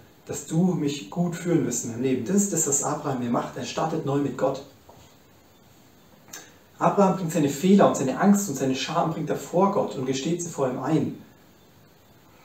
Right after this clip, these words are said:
Und vielleicht kennst du auch solche Situationen in deinem Leben, in denen du vielleicht eine riesengroße Scham vor Gott hast.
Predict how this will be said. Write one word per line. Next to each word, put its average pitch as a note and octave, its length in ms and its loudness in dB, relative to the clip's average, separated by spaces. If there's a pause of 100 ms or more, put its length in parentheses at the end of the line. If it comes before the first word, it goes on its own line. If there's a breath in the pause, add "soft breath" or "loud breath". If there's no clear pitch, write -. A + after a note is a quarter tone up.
(760 soft breath)
Und C3+ 100 -4
vielleicht A#3 260 6
kennst A#3+ 240 6
du - 80 8
auch A3+ 200 8
solche F3 200 4
Situationen C3 640 2
in A#2+ 40 -2
deinem A#2 160 0
Leben, C3 520 0 (920)
in C3 200 -4
denen D3 260 4
du C#3 140 6
vielleicht C#3+ 500 0
eine C#3 80 2
riesengroße E3 540 2
Scham - 280 0
vor - 140 -6
Gott - 220 -8
hast. - 300 -12